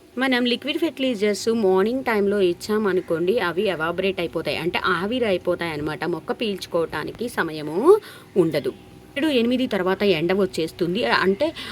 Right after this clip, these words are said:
అప్పటి నుంచి అది మొక్క పీల్చుకోలేదు. వన్ టూ అవర్స్లో మొక్క పీల్చుకొని అది, మ్, బలానికి, శక్తికి వాడుకోలేదన్నమాట. అదే మనం ఈవినింగ్ ఇచ్చామంటే మొక్క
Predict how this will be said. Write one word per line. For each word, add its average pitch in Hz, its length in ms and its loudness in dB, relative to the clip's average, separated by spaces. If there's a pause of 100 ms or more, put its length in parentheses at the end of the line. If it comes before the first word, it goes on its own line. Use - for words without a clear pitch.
(120)
అప్పటి 277 300 2
నుంచి 262 260 0
అది 214 180 2
మొక్క 165 260 0
పీల్చుకోలేదు. 185 760 2
వన్ 214 280 2
టూ 311 100 0
అవర్స్లో 240 520 2
మొక్క 196 300 -2
పీల్చుకొని 208 880 2
అది, 233 380 0
మ్, 190 400 0
బలానికి, 165 440 0
శక్తికి 190 520 4
వాడుకోలేదన్నమాట. 151 1000 2 (360)
అదే 247 220 2
మనం 208 320 4
ఈవినింగ్ 214 500 2
ఇచ్చామంటే 185 640 0
మొక్క 208 600 0